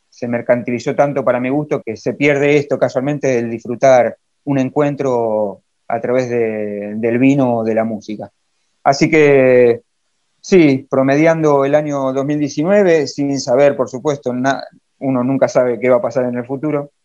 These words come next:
pateé el tablero y, y me fui para, para Italia. La razón por qué piso Italia es porque, bueno, es la tierra de mis ancestros, como la de muchos de nosotros,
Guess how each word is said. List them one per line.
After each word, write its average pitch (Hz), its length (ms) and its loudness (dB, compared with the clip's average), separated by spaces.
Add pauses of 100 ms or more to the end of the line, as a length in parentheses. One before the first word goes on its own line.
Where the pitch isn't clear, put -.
(380)
pateé 135 300 0
el 147 80 -2
tablero 175 460 0
y, 131 340 -4
y 131 80 -6
me 131 120 -4
fui 143 140 -4
para, 113 680 0 (120)
para 123 160 4
Italia. 127 540 -2 (600)
La 117 160 2
razón 131 380 0
por 135 140 -2
qué 139 100 -2
piso 143 220 -6
Italia 151 400 0
es 127 120 -4
porque, 120 280 -8
bueno, 117 320 -4
es 113 320 -2
la 113 200 -4
tierra 120 280 -2
de 117 60 -4
mis 117 140 -6
ancestros, 143 540 -2
como 110 480 -8
la 107 300 -4
de 110 80 0
muchos 113 260 -4
de 113 60 -2
nosotros, 139 640 0